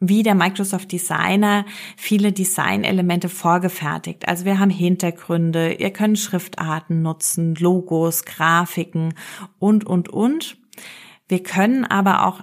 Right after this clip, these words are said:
natürlich hier unsere eigenen Bilder mit hochladen. Bei Canva ist es so,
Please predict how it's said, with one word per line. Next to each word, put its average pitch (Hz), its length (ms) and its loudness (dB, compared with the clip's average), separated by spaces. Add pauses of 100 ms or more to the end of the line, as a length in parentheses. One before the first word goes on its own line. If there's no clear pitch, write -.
(120)
natürlich 180 560 -2
hier 196 300 -2
unsere - 360 -2
eigenen 165 500 0
Bilder 160 320 0
mit 156 260 -6
hochladen. 156 720 -4 (1120)
Bei 185 160 2
Canva 285 460 0
ist - 220 -4
es 277 160 -2
so, 302 420 -2